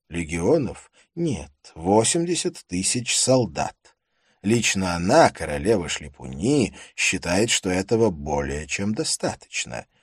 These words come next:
Если же сто три тысячи шестьсот восемьдесят третий считает эту цифру несерьезной, то королева согласна пойти на несколько дополнительных стимулирующих воззваний.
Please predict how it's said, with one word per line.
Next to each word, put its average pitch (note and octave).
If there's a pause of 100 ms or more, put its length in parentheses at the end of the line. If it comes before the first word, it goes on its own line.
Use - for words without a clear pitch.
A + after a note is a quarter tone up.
(240)
Если G#2
же G2
сто A2
три G2+
тысячи A2
шестьсот G2+
восемьдесят G2+
третий A2+
считает G#2
эту -
цифру G#2+
несерьезной, E2+ (360)
то G3
королева G3+
согласна F#3
пойти E3
на F3
несколько D#3+
дополнительных C#3+
стимулирующих B2+
воззваний. G2